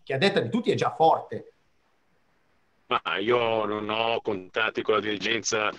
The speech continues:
Speaker 2: sul mercato, però posso confermare che la dirigenza è molto attenta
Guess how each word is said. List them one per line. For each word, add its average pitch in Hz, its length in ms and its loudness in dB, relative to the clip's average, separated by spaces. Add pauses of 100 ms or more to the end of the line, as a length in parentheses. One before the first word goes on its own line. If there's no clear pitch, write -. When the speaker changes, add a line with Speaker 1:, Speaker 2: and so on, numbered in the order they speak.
(200)
Speaker 2:
sul 113 200 -8
mercato, 127 600 0
però 113 240 0
posso 110 300 -2
confermare 110 680 -2
che 127 80 -4
la 101 100 0
dirigenza 98 800 -4 (340)
è 90 120 -4
molto 104 340 -2
attenta 101 800 0